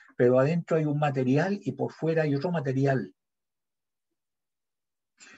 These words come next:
Que es un poco lo que ocurre en las cadenas, ¿cierto? En las vigas, esta, en las construcciones, donde existe un material que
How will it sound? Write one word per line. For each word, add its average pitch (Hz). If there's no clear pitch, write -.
Que 175
es 185
un 185
poco 196
lo 165
que 147
ocurre 175
en 165
las 139
cadenas, 135
¿cierto? 139
En 127
las 110
vigas, 151
esta, 123
en 120
las -
construcciones, 160
donde 131
existe 160
un 139
material 135
que 135